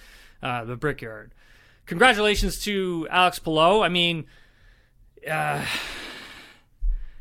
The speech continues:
he, uh, he was magnificent. I called it. Uh, head on over to my Twitter. You can check that out. I called Alex Palou for, for pole before he said it.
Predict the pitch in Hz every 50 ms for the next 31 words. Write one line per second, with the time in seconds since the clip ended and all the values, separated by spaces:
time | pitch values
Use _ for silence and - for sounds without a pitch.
0 | - - - - - - - - 175 202 220 226 233 233 226 233 220 208 202 190
1 | 175 151 139 208 240 233 214 170 185 202 185 175 147 175 196 190 - - 220 226
2 | 226 233 - - _ - - 143 - - - 190 185 196 185 214 226 220 - -
3 | - - - - - 127 139 139 139 135 139 135 131 123 127 131 123 - - -
4 | 143 151 156 156 156 151 147 143 143 135 131 127 - - 156 165 180 175 151 139
5 | 131 117 - - - - - - - - - - 135 135 151 160 156 - - -
6 | 156 151 143 143 147 147 - - - - 156 147 147 156 156 - - 156 147 143
7 | 143 139 135 - - 143 - - 143 147 160 180 190 - 143 - - 139 135 135
8 | 135 131 - - 151 156 320